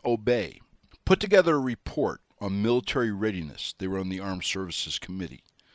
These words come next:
Let me just read you one line. "The U S Army's preparedness for war has eroded to levels not witnessed by our country in decades.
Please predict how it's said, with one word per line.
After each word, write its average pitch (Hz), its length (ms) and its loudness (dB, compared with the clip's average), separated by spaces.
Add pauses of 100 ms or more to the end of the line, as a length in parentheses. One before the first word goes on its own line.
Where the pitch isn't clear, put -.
(140)
Let 208 120 -2
me 220 100 2
just 156 220 2
read 143 280 -2
you 117 80 4
one 110 300 2
line. 90 440 -4 (420)
"The 113 140 -2
U 175 200 8
S 220 140 6
Army's 160 400 2
preparedness 143 640 0
for 143 200 -4
war 101 380 0
has 92 200 -2
eroded 101 440 0
to 165 100 0
levels 110 480 2
not 123 260 0
witnessed 143 400 -2
by 123 160 4
our 120 100 2
country 117 500 -6
in 101 240 -4
decades. 80 720 -4